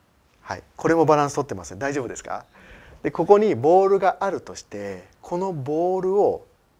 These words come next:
こう私上げますので、掴みに来てください。はい。ぐーっと掴みに。はい、戻します。はい、もう一回掴みに来てください。はい、戻します。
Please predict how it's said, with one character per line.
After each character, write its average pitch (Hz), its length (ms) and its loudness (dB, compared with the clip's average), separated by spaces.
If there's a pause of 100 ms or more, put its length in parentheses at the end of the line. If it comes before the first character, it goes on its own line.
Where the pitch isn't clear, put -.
(1000)
こ 170 140 -8
う - 20 -4
私 170 260 -4
上 175 120 -2
げ 175 80 -2
ま 180 120 -2
す 175 100 -16
の 175 100 -14
で、 - 200 -12 (100)
掴 - 260 0
み 202 100 -2
に 135 120 -6
来 - 60 -20
て - 80 -18
く - 100 -20
だ - 100 -20
さ - 100 -20
い。 - 60 -20 (260)
は 131 120 -8
い。 104 80 -10 (600)
ぐ 113 240 -6
ー - 40 -10
っ - 20 -12
と - 100 -10
掴 - 220 -12
み 101 100 -16
に。 82 140 -20
は - 100 -8
い、 190 40 -2
戻 101 220 -8
し - 140 -12
ま 78 80 -20 (240)
す。 - 140 -20 (1120)
は 160 100 -8
い、 160 40 -2
も 107 100 -8
う - 20 -10
一 95 100 -16
回 98 120 -12
掴 92 220 -16
み 87 80 -18
に - 80 -20
来 - 80 -20
て - 80 -20
く - 40 -20
だ - 80 -20
さ - 100 -20
い。 - 40 -20 (200)
は - 100 -8
い、 175 40 -4
戻 107 200 -8
し - 160 -12
ま - 100 -18 (300)
す。 - 140 -20